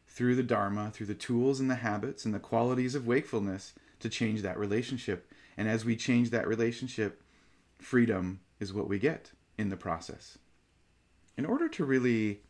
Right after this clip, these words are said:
change our relationship with the past, from a Dharma perspective, the very first thing we have to do, the very first thing we have to do is remind ourselves of the first noble truth,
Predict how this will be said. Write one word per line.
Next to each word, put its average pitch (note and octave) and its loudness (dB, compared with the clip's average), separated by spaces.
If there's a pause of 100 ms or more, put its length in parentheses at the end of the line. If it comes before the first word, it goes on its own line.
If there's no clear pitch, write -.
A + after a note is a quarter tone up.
change B2+ 0
our A#2 0
relationship G2+ -2 (560)
with A2 0
the C#3 -4
past, E2 -12 (520)
from A2 -2
a G#2+ 0
Dharma A2 2
perspective, G#2 -8 (380)
the A2+ -2
very G#3+ 2
first E3+ -4
thing B2 2
we A2 2
have G2+ -6
to G#2 -4
do, F2 -2 (640)
the A2 -4
very D#3 2
first F3 -4
thing C#3 0
we B2+ 2
have A2+ -6
to A#2 -8
do G#2 -2 (260)
is A2 -2
remind A2+ 2
ourselves G#2+ 0
of G#2+ -2
the G#2+ 0
first G#2 -4
noble F#2+ -4
truth, - -6